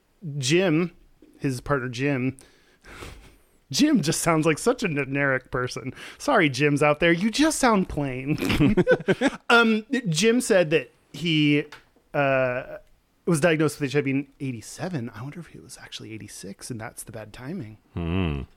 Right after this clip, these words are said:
Speaker 1: Or maybe he's saying, like, he was born in a bad time, like, when it was illegal. Hmm.
Speaker 2: Well, uh, uh, she also says that Jim told her,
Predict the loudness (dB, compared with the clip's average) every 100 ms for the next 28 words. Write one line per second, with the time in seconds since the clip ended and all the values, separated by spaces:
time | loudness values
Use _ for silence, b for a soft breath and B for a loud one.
0 | _ 0 2 4 2 0 -2 -2 -2 -6
1 | -8 -6 -4 -2 -2 -2 -2 -2 -4 -4
2 | -2 -2 0 -2 -4 -6 -6 -8 -14 -20
3 | _ -6 -6 -4 -6 -6 -2 0 0 -4
4 | -6 -12 B B B B B B B B
5 | B B B B _ -2 -2 -2 B B
6 | B B B B B 0 2 2 -2 _
7 | b b b _ 2 4 6 4 0 _
8 | _ _ _ _ 2 2 2 -2 -12 -10
9 | -6 -2 0 2 2 2 -2 2 2 2
10 | 2 2 2 0 2 4 4 0 -6 _
11 | _ _ _ _ 2 4 4 2 0 2
12 | 2 0